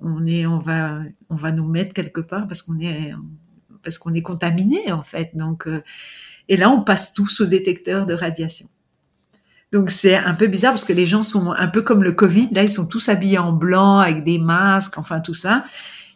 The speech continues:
Et voilà, et quand on sort de l'avion, c'est ça qu'on a à l'attendre sur le tarmac,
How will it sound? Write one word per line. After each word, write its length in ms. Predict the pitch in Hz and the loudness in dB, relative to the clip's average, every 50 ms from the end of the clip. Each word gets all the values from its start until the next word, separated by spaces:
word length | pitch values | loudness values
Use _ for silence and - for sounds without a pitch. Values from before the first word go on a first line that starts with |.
| _ _ | _ _
Et 120 | 170 170 165 | -2 -2 -2
voilà, 360 | 151 160 151 151 170 180 185 | 0 -2 -2 0 0 0 0
et 280 | 170 160 160 156 151 156 | 0 0 0 -2 -2 -4
quand 180 | - 170 165 | -8 -8 -6
on 60 | 175 170 | -6 -6
sort 240 | - - 202 190 | -2 -2 -2 0
de 80 | 180 180 | 0 0
l'avion, 340 | 165 170 165 147 170 202 202 | 0 0 0 0 0 0 0
c'est 160 | 202 - - | 0 -2 -4
ça 200 | - - - 196 | -4 -2 -2 -4
qu'on 220 | 196 - 170 165 | -2 -2 -4 -4
a 80 | 165 160 | -2 -2
à 40 | 170 | -2
l'attendre 440 | 165 156 160 - 175 175 175 185 180 | -2 -2 -4 -6 -6 -6 -6 -4 -6
sur 280 | - - - 170 165 175 | -8 -8 -8 -8 -6 -6
le 160 | 160 160 156 - - - _ _ | -6 -6 -8 -12 -20 -20 _ _
tarmac, 380 | 180 156 147 151 127 - - | -8 -6 -6 -8 -10 -12 -14